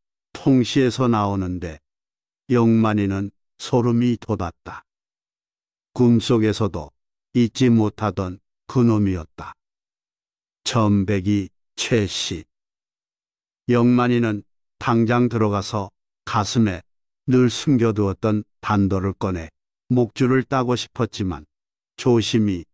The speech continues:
동경을 살피기 시작했다. 어디서 술을 먹고 들어왔는지 얼굴이 벌개져서 제 방으로 들어간다. 영만이는 곧 통시 옆에 있는 작은 방을 보니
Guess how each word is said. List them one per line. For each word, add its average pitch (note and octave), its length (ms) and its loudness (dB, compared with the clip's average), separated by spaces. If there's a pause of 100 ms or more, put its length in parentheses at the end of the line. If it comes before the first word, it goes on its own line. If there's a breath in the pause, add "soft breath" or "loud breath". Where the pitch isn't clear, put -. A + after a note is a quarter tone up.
(340)
동경을 A#2+ 640 2
살피기 A2+ 640 -2
시작했다. G2 760 -10 (1400)
어디서 A2+ 560 2
술을 A#2+ 320 0
먹고 A2+ 360 0
들어왔는지 F2+ 880 -4 (420)
얼굴이 A2 500 2
벌개져서 G2 840 -2 (320)
제 A2+ 260 0
방으로 G2 500 -2
들어간다. D#2 680 -10 (1400)
영만이는 B2 720 4
곧 A#2+ 240 -2 (440)
통시 C3+ 440 2
옆에 A#2+ 320 2
있는 A2 320 4
작은 G#2+ 440 -2
방을 G2+ 300 -2
보니 F2+ 340 -6